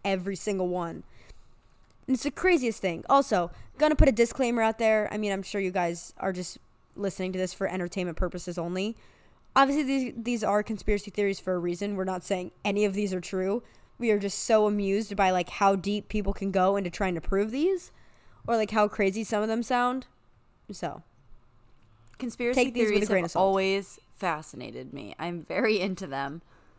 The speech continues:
Speaker 2: and I think they're very interesting. I think it's because my brain likes explanations for things, and when they're entertaining and they're, like,
Speaker 1: Mm-hmm.
Speaker 2: juicy, it's even better. So,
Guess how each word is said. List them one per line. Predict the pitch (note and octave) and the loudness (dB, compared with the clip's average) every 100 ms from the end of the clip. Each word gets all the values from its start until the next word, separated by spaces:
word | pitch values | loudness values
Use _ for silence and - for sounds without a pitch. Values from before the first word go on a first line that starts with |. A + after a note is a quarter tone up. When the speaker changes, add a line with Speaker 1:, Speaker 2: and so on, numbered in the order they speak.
| _ | _
Speaker 2:
and | G3 | -6
I | G3+ | -6
think | G#3+ G3 - | -6 -10 -10
they're | D#3+ F#3+ | -4 -2
very | E3 F#3 F#3+ D#3 | 0 2 2 -2
interesting. | F3 F3+ - D3+ D3 - | -8 -12 -10 -8 -8 -4
I | G#3 | -2
think | A#3+ C#4+ | 0 -2
it's | F4 | -2
because | C4 C4+ G#3+ | -2 -2 -2
my | G3 | -2
brain | F#3 F#3+ F3+ | 0 0 0
likes | E3+ E3 | -2 -4
explanations | - D#3+ - D#3 D3+ - D#3 D#3 | -8 -8 -10 -8 -8 -10 -12 -14
for | - F#3 | -12 -10
things, | G#3 G#3 G3 | -6 -6 -4
and | F3+ | -4
when | D#3+ | -4
they're | D#3+ D3 | -4 -4
entertaining | D3+ D#3 - D#3 D#3 E3 | -4 -6 -6 -6 -4 -6
and | D#3+ | -6
they're, | D3 C#3+ | -8 -6
like, | C#3+ C#3+ | -8 -6
Speaker 1:
Mm-hmm. | A#3+ A3+ G3 | -4 -2 -2
Speaker 2:
juicy, | E3+ E3 - G3 F#3 | -2 -4 -4 -4 -4
it's | - | -4
even | D#3 D3+ | -8 -6
better. | D3+ D#3 G3 G#3 _ - - - - _ _ _ _ | -6 -6 -8 -10 _ -20 -20 -20 -20 _ _ _ _
So, | - B3+ D3+ - | 0 4 4 2